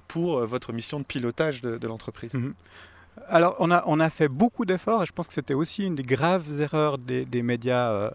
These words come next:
Speaker 2: ces quinze dernières années, c'est de pas comprendre ces données. De se laisser, euh, manipuler par Facebook qui vous dit, euh, « Il y a cinquante mille vues vidéo » sans vous dire quelle, que la moyenne de, de visionnement est de trois secondes.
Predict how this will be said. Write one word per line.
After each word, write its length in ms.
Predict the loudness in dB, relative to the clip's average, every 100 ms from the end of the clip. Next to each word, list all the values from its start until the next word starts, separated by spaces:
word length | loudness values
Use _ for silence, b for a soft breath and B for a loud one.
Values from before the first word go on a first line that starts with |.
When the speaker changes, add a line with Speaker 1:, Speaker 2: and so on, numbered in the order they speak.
| -8
Speaker 2:
ces 280 | -16 -12 -6
quinze 240 | -2 -2
dernières 340 | -2 -4 -2
années, 160 | -2 -2
c'est 120 | -2
de 60 | 0
pas 140 | 2 2
comprendre 400 | -2 -6 -10 -10
ces 160 | -8
données. 300 | -4 -4 -6 -12 B B B B B
De 60 | -2
se 60 |
laisser, 360 | 0 0 2 2
euh, 160 | 4
manipuler 540 | 4 4 2 0 -2 0
par 160 | -2
Facebook 400 | -2 -6 -4 -8 -8
qui 120 | -8
vous 140 | -6
dit, 240 | -6 -4 -2
euh, « 140 | -2
Il 60 | -2
y 40 |
a 40 | 0
cinquante 400 | 0 0 -2 -2
mille 160 | -2
vues 140 | -2 -2
vidéo » 440 | -2 0 2 2
sans 200 | 0 -2
vous 380 | -2 -2 -2 -2
dire 220 | -2 -4
quelle, 600 | -2 -2 0 -2 -2 -4 -6
que 80 | -6
la 60 |
moyenne 400 | -4 -2 -2 -2
de, 340 | -2 -2 -2 -6 B B B B -2
de 60 |
visionnement 480 | 0 2 0 2 0
est 40 |
de 60 | -2
trois 200 | 2 2
secondes. 320 | 2 -4 -4